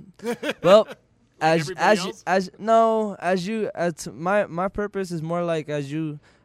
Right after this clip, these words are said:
Speaker 2: as I got more older into the music, I got more, like, popular in a way, like, and so, like, I d-, I, I had a lot of stress on me sometimes 'cause I'm, I'm not, I wasn't very used to, like, the,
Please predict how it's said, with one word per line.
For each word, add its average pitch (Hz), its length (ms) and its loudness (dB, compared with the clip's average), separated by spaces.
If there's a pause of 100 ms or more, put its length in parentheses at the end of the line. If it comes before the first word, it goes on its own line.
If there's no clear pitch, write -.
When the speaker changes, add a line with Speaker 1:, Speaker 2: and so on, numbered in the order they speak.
Speaker 2:
as 147 160 -4
I 170 100 -2
got 170 180 0
more 165 200 -4
older 160 440 -2 (120)
into 139 340 -8
the 135 100 -6
music, 147 440 -6
I 139 80 -6
got 131 200 -6
more, 127 260 -6
like, 110 300 -8
popular 135 480 -8
in 139 180 -8
a 143 80 -8
way, 143 220 -6
like, 127 320 -10
and 117 260 -12
so, 123 160 -12
like, 113 300 -10 (220)
I 117 100 -12
d-, 117 200 -18
I, 123 200 -8 (200)
I 123 60 -12
had 143 140 -6
a - 20 -6
lot 135 180 -4
of - 60 -14
stress 139 400 -10
on 151 160 -10
me 156 180 -10
sometimes 151 440 -12
'cause 123 140 -16
I'm, 131 120 -8
I'm 127 200 -6
not, 123 180 -8
I 113 80 -10
wasn't 127 240 -10
very 123 160 -10
used 123 300 -12
to, 139 100 -10
like, 117 240 -10 (760)
the, 123 160 -10